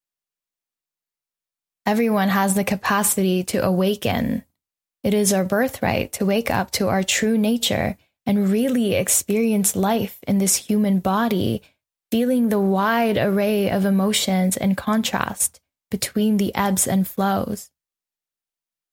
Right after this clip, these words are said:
Number fifteen is false compassion and false kindness.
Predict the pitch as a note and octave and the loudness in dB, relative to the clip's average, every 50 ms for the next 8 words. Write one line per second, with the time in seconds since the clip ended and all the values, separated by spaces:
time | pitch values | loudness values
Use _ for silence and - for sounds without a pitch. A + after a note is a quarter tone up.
0 | _ _ _ _ _ _ _ _ _ _ _ _ _ _ _ _ _ _ _ _ | _ _ _ _ _ _ _ _ _ _ _ _ _ _ _ _ _ _ _ _
1 | _ _ _ _ _ _ _ _ _ - G#3 G#3+ G#3+ G#3+ A3 G#3+ - A3 G3+ - | _ _ _ _ _ _ _ _ _ -2 0 0 2 0 0 0 -2 -2 -4 -2
2 | - G#3+ G3+ G3+ G3 G3 - G3 - - _ - G3+ G3 G3+ G3+ G3 - - - | -2 0 2 2 2 0 0 -2 -2 -4 _ -4 -2 0 0 0 0 -2 0 0
3 | G3 F#3 F#3+ - G3 G3+ F#3+ - - G3 F#3+ F#3+ F#3+ - F#3 F#3 - - F#3+ F#3+ | 0 0 0 0 0 0 0 0 0 2 2 0 2 0 0 -2 -2 -2 -2 -2
4 | F#3+ F#3+ F#3+ F#3 - - - - G3 F#3+ G3 G3+ G3 F#3 F3+ F3+ F3+ - G3 F#3+ | 0 0 0 0 -2 -2 -2 -2 0 2 2 2 2 2 2 2 0 -2 -4 -6
5 | - | -10